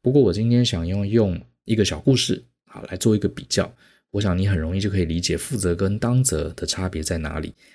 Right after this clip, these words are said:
你听完之后呢，也可以自己决定思考一下，你对当责这件事情，你想付出什么样的努力跟看法。有三个厨师，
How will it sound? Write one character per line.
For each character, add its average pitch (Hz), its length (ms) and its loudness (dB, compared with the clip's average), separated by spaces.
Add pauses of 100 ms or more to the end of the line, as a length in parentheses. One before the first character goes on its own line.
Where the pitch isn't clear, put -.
你 - 80 -4
听 127 160 4
完 107 160 4
之 113 140 2
后 110 160 2
呢， 87 200 2
也 82 80 -2
可 104 120 -2
以 107 40 2
自 - 120 0
己 87 160 -2
决 80 180 -6
定 87 220 -4 (260)
思 - 160 0
考 - 240 -2
一 - 40 -6
下， - 220 -4 (220)
你 87 100 -4
对 107 160 2
当 113 300 2
责 90 180 4
这 90 140 -2
件 87 160 -2
事 87 160 -4
情， - 240 -8 (320)
你 87 100 -8
想 87 200 -6
付 - 120 -2
出 104 140 2
什 82 140 -2
么 82 80 -2
样 92 100 0
的 78 80 -2
努 73 220 -8
力 82 180 -6
跟 87 160 -10
看 82 220 -6
法。 - 120 -14 (580)
有 101 100 0
三 190 180 4
个 170 80 6
厨 82 180 -2
师， - 320 -4